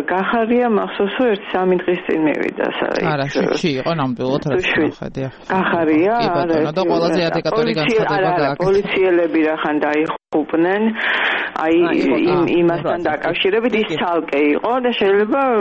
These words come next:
Speaker 1: შვიდშიც იყო, არ ვიცი, მაგრამ, ნუ, მე ეს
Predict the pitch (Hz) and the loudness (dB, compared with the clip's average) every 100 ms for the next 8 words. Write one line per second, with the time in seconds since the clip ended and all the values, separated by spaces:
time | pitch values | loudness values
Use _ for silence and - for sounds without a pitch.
0 | 185 175 170 - 175 196 180 165 - 147 | 4 2 0 -2 -2 -2 -2 -4 -2 0
1 | 151 139 120 - 117 - 139 151 180 160 | 2 0 -2 -4 -4 -2 -2 2 2 2
2 | 147 151 | 0 -2